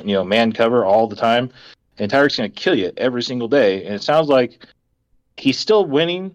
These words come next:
but not as much. And is that just an artifact of this, this new process and this new defense, or, or is there something wrong?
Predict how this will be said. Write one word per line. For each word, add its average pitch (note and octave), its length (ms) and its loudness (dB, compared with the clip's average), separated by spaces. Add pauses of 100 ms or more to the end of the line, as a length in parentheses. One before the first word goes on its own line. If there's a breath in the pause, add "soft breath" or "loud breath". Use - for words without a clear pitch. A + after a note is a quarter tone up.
(140)
but C3+ 100 -6
not C#3 200 -2
as A#2 120 -8
much. C3+ 380 -4
And A#2 120 -8
is A#2+ 180 -8
that C3+ 160 2
just C3 220 -8
an A#2+ 80 -6
artifact B2+ 560 0
of A2 140 -4
this, A2+ 300 -2
this - 320 -6
new B2 180 0
process C3 720 0
and G#2+ 100 -4
this G2+ 140 -4
new A2+ 140 -2
defense, D#3+ 580 -2
or, A2+ 300 0 (220)
or A2+ 120 2
is A#2 200 0
there A#2+ 160 0
something G2+ 280 -4
wrong? F2 320 -6